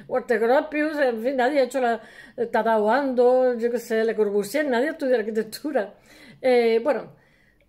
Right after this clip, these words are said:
<clears throat> es que se siente muy defraudado porque no, no lo ve en un sitio, eh, yo también lo, veo que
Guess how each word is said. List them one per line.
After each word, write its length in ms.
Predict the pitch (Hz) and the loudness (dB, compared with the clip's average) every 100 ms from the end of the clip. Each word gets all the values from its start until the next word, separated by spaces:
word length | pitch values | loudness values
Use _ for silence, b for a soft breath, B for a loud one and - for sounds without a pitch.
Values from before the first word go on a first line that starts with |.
| _ | _
<clears throat> 400 | 294 294 240 233 | 0 2 2 -2
es 100 | - | -8
que 140 | - 285 | -6 -6
se 100 | 302 | -4
siente 220 | 349 330 | -6 -2
muy 140 | 277 | 0
defraudado 540 | 262 - 233 233 262 247 | 0 0 0 2 2 0
porque 440 | 202 220 196 190 | -6 -4 -4 -2
no, 180 | 208 220 | -2 0
no 140 | 226 | 0
lo 100 | 226 | 0
ve 140 | 208 220 | 2 0
en 80 | |
un 100 | 220 | 0
sitio, 540 | 214 220 226 214 208 262 | -2 -4 0 0 2 2
eh, 400 | 247 220 214 202 | 2 0 -6 -12
yo 140 | 226 | -8
también 320 | 269 233 277 233 | -4 0 0 -2
lo, 120 | 202 | -6
veo 460 | 196 196 226 240 | -10 -2 2 2
que 360 | 240 220 208 | 2 0 -2